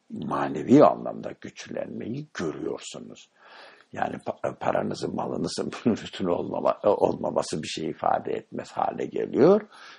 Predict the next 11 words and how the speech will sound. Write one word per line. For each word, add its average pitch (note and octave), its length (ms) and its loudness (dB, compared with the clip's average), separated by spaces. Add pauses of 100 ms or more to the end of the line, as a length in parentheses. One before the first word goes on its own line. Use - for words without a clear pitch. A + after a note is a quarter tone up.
Yalnız - 680 -2 (280)
izzetinizde G2+ 1080 2
başınız - 640 -2
dik F3+ 240 10
bu - 240 -4
dünyada - 720 -8 (340)
hayatınızı - 840 -4
sürdürebiliyorsunuz. - 1500 -8 (240)
Gösteriyor C3 720 12
yani - 300 0
hak. - 460 -10